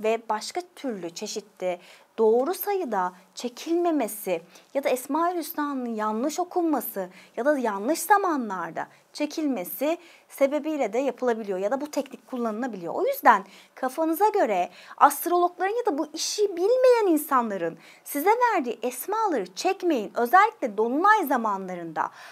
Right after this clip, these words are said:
başladığınız esmalar fayda göreceğim derken zarar getirebilir sizlere. Lütfen dikkatli olunuz diyorum ve uyarımı yapıyorum.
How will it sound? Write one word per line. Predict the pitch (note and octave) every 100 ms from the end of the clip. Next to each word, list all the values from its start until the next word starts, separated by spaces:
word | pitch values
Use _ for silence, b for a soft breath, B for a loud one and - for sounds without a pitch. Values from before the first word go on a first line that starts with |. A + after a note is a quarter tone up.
| B -
başladığınız | C4 D#4+ - E4+ F4+ D4+ A3+ -
esmalar | A#3 - B3+ D4+ D4+ D4+ D4+ D#4 E4+ B B B
fayda | C4 C4+ D4
göreceğim | G4 G#4+ F4+ C4+ A3+ G#3+
derken | E4 F4 C4 C4 D4
zarar | B3 G3+ A3 B3 D#4+ F4
getirebilir | A3+ A#3+ - C4+ C4 C4+ F#4
sizlere. | - C#4+ A3+ G#3+ G#3 G#3+ B B B B
Lütfen | C#4 G4 - D#4 D#4+ E4 G#3+
dikkatli | B3 - - B3+ - D#4
olunuz | D4+ A#3 G#3 F#3+
diyorum | G3 F3 A3 C4
ve | -
uyarımı | G#3+ B3+ C4 C4
yapıyorum. | C#4+ G#3+ - F#3 D3